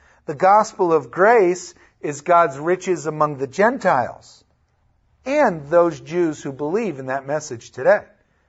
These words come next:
We have in our Bible study tonight one Jewish man who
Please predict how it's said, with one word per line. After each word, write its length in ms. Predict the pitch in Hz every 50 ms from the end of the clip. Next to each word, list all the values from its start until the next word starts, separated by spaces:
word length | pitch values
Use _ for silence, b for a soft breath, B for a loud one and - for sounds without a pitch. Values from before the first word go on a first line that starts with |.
| _ _ _ _ _ _ _
We 180 | - 165 180 170
have 260 | 156 160 160 160 151
in 80 | 165 156
our 120 | 151 151
Bible 340 | 135 143 147 156 160 156 147
study 320 | - - - 156 151 156
tonight 420 | 147 - 170 180 208 247 240 - - b b b b b b
one 280 | 139 131 151 165 160
Jewish 420 | 120 117 156 170 170 165 - - -
man 380 | 139 123 120 120 127 147 190 - _ _ _ _ _ _ _ _ _ _ _
who 320 | - 139 139 139 139 -